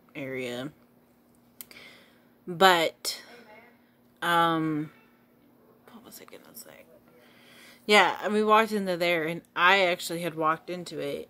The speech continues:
and, um, am I black or something? What the hell?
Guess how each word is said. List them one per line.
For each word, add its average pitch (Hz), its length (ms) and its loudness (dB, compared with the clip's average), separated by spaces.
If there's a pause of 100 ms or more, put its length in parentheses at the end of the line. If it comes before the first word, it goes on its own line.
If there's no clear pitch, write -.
and, 156 440 -6 (840)
um, 160 480 -2 (2750)
am 185 80 -20 (160)
I 240 100 -12
black 185 380 -10
or 190 60 -16
something? 185 580 -16 (220)
What 185 100 -20
the 196 240 -14
hell? 214 200 -12